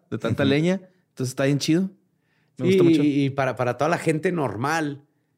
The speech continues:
Speaker 2: que queremos contrarrestar estas fechas que nos forzan a estar con nuestros familiares, recuerden que no hay nada mejor que ver películas de terror de aquí hasta el seis de enero.
Speaker 1: <laughs>
Speaker 2: Y nada mejor que ver Terrifier y Gremlins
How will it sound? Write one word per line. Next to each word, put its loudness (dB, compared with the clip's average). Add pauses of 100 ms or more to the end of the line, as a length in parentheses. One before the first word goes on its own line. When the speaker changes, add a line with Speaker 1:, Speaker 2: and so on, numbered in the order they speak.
(100)
Speaker 2:
que -8
queremos -4
contrarrestar -6
estas -10
fechas -8
que -12
nos -12
forzan -8
a -8
estar -10
con -8
nuestros -10
familiares, -8 (340)
recuerden -6
que -6
no -4
hay -2
nada -2
mejor -2
que -2
ver -4
películas 0
de -2
terror 0
de -4
aquí -4 (280)
hasta -10
el -8
seis -6 (220)
de -4
enero. -4
Speaker 1:
<laughs> -20 (300)
Speaker 2:
Y -6
nada -2
mejor -2
que -4
ver -4
Terrifier -4 (280)
y -12
Gremlins -4